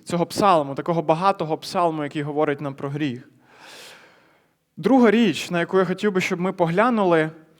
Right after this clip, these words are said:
це нам потрібно повернутися, подивитися на другий і третій вірші. Що Давид говорить там?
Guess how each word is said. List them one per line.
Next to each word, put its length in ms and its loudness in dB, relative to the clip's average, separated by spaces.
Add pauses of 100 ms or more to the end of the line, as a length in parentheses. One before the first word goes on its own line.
(600)
це 140 -8
нам 140 0
потрібно 380 -2
повернутися, 840 4 (800)
подивитися 460 0
на 100 -2
другий 260 2
і 40 4
третій 280 -2
вірші. 440 -2 (360)
Що 220 2
Давид 260 4
говорить 460 4
там? 200 -12